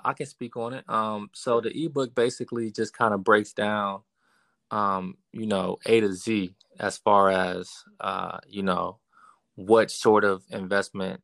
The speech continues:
Speaker 1: um, properties that you're able to invest in, all the way into, um, you know, where to find deals,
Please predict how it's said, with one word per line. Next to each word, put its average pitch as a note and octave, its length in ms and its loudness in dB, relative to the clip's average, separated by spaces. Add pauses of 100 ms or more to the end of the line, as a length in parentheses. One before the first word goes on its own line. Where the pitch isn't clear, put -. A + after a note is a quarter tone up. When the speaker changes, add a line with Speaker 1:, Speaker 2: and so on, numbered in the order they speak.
(160)
Speaker 1:
um, F#2+ 360 -4
properties F#2 720 0 (140)
that F#2+ 200 -2
you're G2 140 -2
able F#2+ 280 -4
to F#2+ 220 -6
invest F#2+ 460 -4
in, F#2 280 -6
all G2 260 2
the F#2+ 80 -2
way F#2+ 260 -4
into, F#2+ 520 -6 (720)
um, F#2+ 340 0
you G2+ 100 -8
know, F#2+ 140 -4
where G2+ 200 4
to G2 80 2
find F#2 400 -4
deals, F#2 560 -4